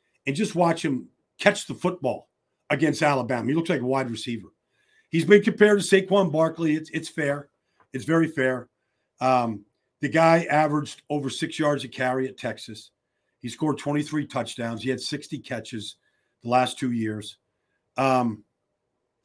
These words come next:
but he's, he, he, he's probably not as big as Saquon. Saquon's probably thicker and heavier. You know, he's Quadzilla. Like, nobody has thighs like Saquon.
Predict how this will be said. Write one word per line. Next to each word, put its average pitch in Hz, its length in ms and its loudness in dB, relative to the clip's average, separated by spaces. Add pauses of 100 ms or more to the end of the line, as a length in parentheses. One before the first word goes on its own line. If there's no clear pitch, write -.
(680)
but 196 300 6
he's, - 440 -2
he, - 220 -12 (140)
he, - 320 -12 (160)
he's 135 240 -4
probably 240 260 6
not 208 140 6
as 131 120 0
big 156 400 -2
as - 140 -8
Saquon. 160 380 -4
Saquon's 170 500 -4
probably 127 440 -2 (580)
thicker 190 600 0
and 117 140 -2
heavier. 156 420 4
You 147 120 2
know, 135 80 2
he's 143 160 -2
Quadzilla. 143 640 0 (460)
Like, 131 120 -4
nobody 151 280 4
has 139 180 2
thighs 139 460 4
like 123 120 -2
Saquon. 131 600 -4